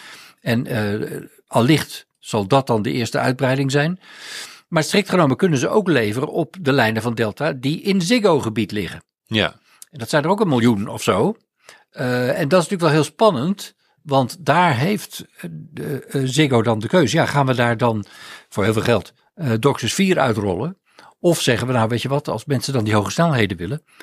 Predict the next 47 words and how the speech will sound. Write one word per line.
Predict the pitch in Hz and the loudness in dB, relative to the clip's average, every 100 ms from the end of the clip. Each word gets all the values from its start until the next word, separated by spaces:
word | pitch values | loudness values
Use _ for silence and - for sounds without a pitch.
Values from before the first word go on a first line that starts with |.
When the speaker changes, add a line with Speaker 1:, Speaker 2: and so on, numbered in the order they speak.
| _ | _
Speaker 1:
dan | 117 104 | -4 2
doen | 156 | 2
we | 131 | 2
dat | 104 - | -2 -2
wel | 107 | -4
via | 95 117 87 | -2 -2 0
Delta | 113 160 175 120 - | 4 4 4 0 0
of | 147 117 | -8 -4
zo. | - | 0
Speaker 2:
Ja. | 101 90 _ _ _ _ | 0 -2 _ _ _ _
Speaker 1:
En | 113 104 | -14 -2
kunnen | 123 117 | -2 0
we | |
ook | 127 | -4
nog | 120 - | -6 -6
schermen | - 185 196 139 117 | -4 4 4 4 0
met | 117 | -2
het, | - - - - | -4 -14 -16 -6
eh, | 127 | -4
met | 120 110 | -2 -2
de | 107 _ _ | -4 _ _
term | - 131 98 95 | 0 0 0 -8
glasvezel, | - 143 143 190 185 190 240 254 _ - - | 2 2 2 0 2 2 -2 -4 _ -20 -20
ook | - 139 | -6 -2
nog. | 190 233 247 - _ | 2 2 2 -10 _
Speaker 2:
Ja. | 101 104 104 - - | -6 -4 -6 -12 -10
Speaker 1:
Eh, | - 151 | -2 2
dus | 165 | 4
dat, | 196 165 | 4 4
dat | 180 170 156 | 2 2 2
wordt | 175 160 | 2 2
wel | 180 160 | 2 2
een | |
hele, | 175 190 180 175 156 - | 2 4 4 2 -2 -8
eh, | 175 147 | -4 -2
mooie, | 151 170 175 160 139 | -2 0 2 2 2
eh, | 143 156 | 0 -4
strategische | - 143 165 139 139 - | -2 0 0 0 -6 -6
keuze | - 190 113 127 | 0 2 2 -2
die, | 131 113 110 | -4 -6 -4
die | - 117 | -6 -2
Ziggo, | 117 127 104 98 107 | 0 2 2 -2 -4
eh, | 101 | -6
straks | - 131 - | -2 -4 -4
moet | 120 - | -10 -4
gaan | 117 | -4
maken. | 101 98 87 90 | -2 -4 -6 -12